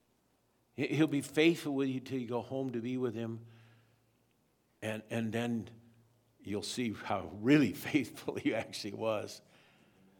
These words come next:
My mom and dad, uh, um, I, I was, I told you about the guy that prophesied over us that we were called to ministry, which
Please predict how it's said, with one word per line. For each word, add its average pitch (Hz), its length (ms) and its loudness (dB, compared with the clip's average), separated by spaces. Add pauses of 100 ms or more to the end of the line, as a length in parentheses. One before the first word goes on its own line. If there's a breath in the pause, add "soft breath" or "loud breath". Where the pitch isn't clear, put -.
(260 soft breath)
My 139 140 8
mom 151 240 8
and 120 120 2
dad, 127 380 6
uh, 98 200 0 (640 loud breath)
um, 90 360 -4 (520)
I, 117 180 -2
I 135 40 2
was, 123 240 2
I 123 80 0
told 156 240 0
you 113 60 -4
about 104 180 0
the 123 80 -6
guy 113 160 0
that 107 140 -6
prophesied 117 760 0
over 107 300 -2
us 104 240 -6 (140)
that 107 200 -8
we 110 120 -2
were 95 100 -6
called 107 360 0
to 95 60 -2
ministry, 98 640 -4 (460 loud breath)
which - 280 -2